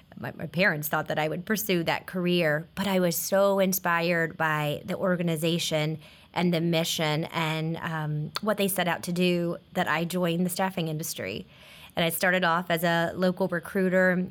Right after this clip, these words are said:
later went into sales, then went into national sales, supporting both government and the financial services vertical,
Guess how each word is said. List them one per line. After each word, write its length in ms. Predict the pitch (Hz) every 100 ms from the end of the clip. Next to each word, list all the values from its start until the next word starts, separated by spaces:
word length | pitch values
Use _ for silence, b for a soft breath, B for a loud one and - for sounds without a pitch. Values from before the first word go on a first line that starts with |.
| -
later 260 | 180 170 175
went 160 | 175
into 220 | 175 170 170
sales, 580 | - 175 170 170 170
then 220 | 165 170 170
went 160 | 170
into 760 | 160 165 170 - 175 165 165 -
national 460 | - 165 175 208 202
sales, 540 | - 214 214 214 202 - B B B
supporting 480 | - 185 196 185 180
both 160 | 175
government 480 | 175 170 175 175 170
and 80 | 170
the 60 | 160
financial 480 | 165 170 165 170
services 500 | 175 170 160 180 180
vertical, 640 | 175 180 175 180 190 185 190